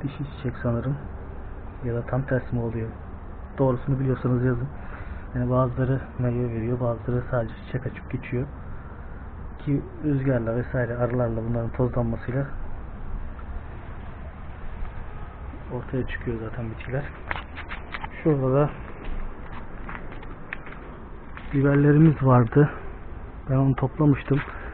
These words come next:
Her geçen gün büyümeye devam ediyor. Ben bunları aşırı büyütmüyorum.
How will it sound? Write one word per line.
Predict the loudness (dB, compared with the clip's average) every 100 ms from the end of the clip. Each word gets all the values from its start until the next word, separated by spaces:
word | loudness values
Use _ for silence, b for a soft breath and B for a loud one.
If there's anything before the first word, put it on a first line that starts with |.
| -4
Her | 2 6
geçen | 4 4 4
gün | 6 6
büyümeye | 4 6 4 6
devam | 6 6 6
ediyor. | 4 4 6
Ben | 6
bunları | 6 6
aşırı | 4 2 0 0 -6 -2
büyütmüyorum. | -2 0 2 4 4